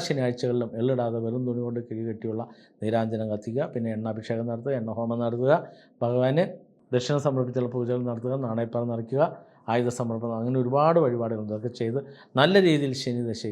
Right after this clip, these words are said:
ഗംഭീരമായിട്ട് ഉപയോഗിച്ചാൽ ശനി തരുന്നതൊന്നും ഒരിക്കലും ജീവിതത്തിൽ നഷ്ടപ്പെടുകയില്ല എന്ന ഒരു യാഥാർത്ഥ്യം മനസ്സിലാക്കിക്കൊണ്ട് മുന്നോട്ട് പോകുക. അപ്പോൾ വളരെ മോശം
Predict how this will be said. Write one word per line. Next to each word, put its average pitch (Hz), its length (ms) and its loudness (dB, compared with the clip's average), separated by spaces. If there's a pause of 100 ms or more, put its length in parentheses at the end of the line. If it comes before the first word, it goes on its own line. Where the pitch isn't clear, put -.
ഗംഭീരമായിട്ട് 113 540 -2
ഉപയോഗിച്ചാൽ 117 500 4 (440)
ശനി 151 220 6
തരുന്നതൊന്നും 143 560 4
ഒരിക്കലും 127 360 0
ജീവിതത്തിൽ 123 280 2 (100)
നഷ്ടപ്പെടുകയില്ല 123 720 0 (460)
എന്ന 151 140 0 (140)
ഒരു 147 160 2
യാഥാർത്ഥ്യം 117 460 -2
മനസ്സിലാക്കിക്കൊണ്ട് 110 540 -6
മുന്നോട്ട് 101 260 -6
പോകുക. 90 220 -6
അപ്പോൾ 120 180 -2 (380)
വളരെ 147 260 8
മോശം 156 240 4